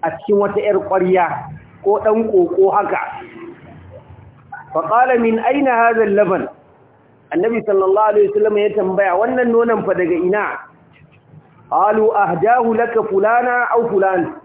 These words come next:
fulan aw fulana." To, wannan nonon kyauta ce aka kawo maka. Domin manzon Allah sallallahu alaihi wasallam yana cin kyauta. Domin kyauta karamci ne,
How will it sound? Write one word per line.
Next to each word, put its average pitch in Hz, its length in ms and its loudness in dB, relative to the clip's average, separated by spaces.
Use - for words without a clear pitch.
fulan 254 400 2
aw 233 160 0
fulana." 185 340 0
To, 165 60 -2
wannan 254 240 0
nonon 233 500 2
kyauta 202 440 0
ce 226 60 -2
aka 196 240 -2
kawo 165 220 0
maka. - 340 -6
Domin 175 240 0
manzon 214 340 0
Allah 226 300 0
sallallahu 196 400 0
alaihi 208 200 2
wasallam 208 280 0
yana 208 360 -2
cin 196 180 0
kyauta. 151 400 -2
Domin 208 340 0
kyauta 214 400 0
karamci 254 560 0
ne, 156 240 0